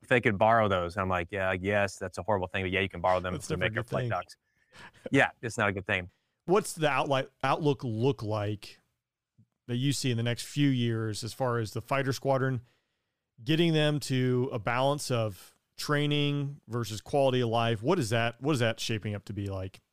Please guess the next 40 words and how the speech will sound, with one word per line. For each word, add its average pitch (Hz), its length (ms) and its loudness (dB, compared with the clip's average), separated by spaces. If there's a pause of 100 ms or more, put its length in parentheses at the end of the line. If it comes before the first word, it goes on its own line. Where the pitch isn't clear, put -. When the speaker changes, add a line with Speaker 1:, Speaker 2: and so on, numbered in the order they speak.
(160)
Speaker 2:
Is 123 140 0
that 123 140 0
on 117 80 -2
the 117 60 -4
focus? 123 220 -2
Speaker 1:
Yeah, 131 80 6
the 127 120 0
bi-, 147 180 -4 (400)
yeah, 139 320 6
the 120 100 0
biggest 170 380 2
thing 139 200 4
we've 113 240 4
done, 110 640 4 (400)
um, 101 640 4 (380)
that's 117 220 2
been 110 180 2
really 123 360 4
good, 90 440 2
I 110 60 0
don't 175 140 2
think 170 160 0
our 120 100 6
messaging 110 640 2
on 90 140 2
it's 90 100 -6
been 90 200 -6
very 87 200 -4
good, 87 420 -4 (180)
but 98 380 0 (280)
the 104 120 -8
biggest 131 380 0
thing 113 200 0
we've 98 220 0
done 104 380 2 (400)
is 110 320 2
introduce, 104 800 0
you 98 120 -2
know, 95 300 2
the 90 380 -2